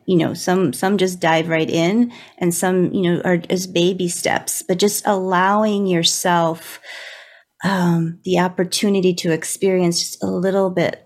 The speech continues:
a little bit, a little bit, knowing that you have this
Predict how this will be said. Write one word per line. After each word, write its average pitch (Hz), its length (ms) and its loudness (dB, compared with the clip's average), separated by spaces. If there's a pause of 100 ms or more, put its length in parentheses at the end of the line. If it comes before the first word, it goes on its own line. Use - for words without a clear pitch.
(140)
a 175 60 0
little 185 420 2
bit, 175 380 -2
a 180 100 0
little 190 280 0
bit, 180 360 0 (720)
knowing 196 760 2 (180)
that 175 580 0 (580)
you 220 380 0
have 208 440 0
this 170 220 0